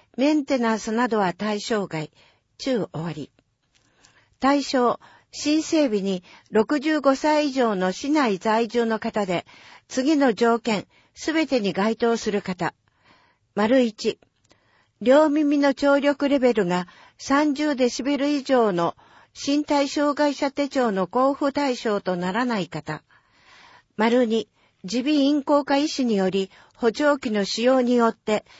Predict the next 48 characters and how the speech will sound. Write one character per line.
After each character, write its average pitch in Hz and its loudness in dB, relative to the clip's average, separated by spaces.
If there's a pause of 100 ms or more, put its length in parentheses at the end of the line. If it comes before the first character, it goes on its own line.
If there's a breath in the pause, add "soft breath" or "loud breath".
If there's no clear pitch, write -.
(180 loud breath)
日 226 2
常 311 2
生 302 0
活 220 -2
に 190 0
お 180 0
け 208 -2
る 190 -2 (300 loud breath)
聞 220 -2
き 285 -2
取 302 2
り 269 -2
の 294 0
改 269 0
善 262 0
が 247 0
見 208 -2
込 285 0
ま 269 4
れ 254 0
る 240 0
と 262 -6
さ 214 -2
れ 202 -2
た 196 -6
方。 - -6 (960)
丸 214 2
三、 220 -4 (480 soft breath)
労 302 4
働 311 2
者 214 2
災 254 -2
害 269 0
保 247 0
障 285 0
保 247 0
険 247 -2
法、 233 0 (440 loud breath)
そ 262 0
の 320 2
他 277 0
の 208 -2
法 254 2
令 262 0
に 247 -2
基 - 0
づ 226 -2
き、 185 -6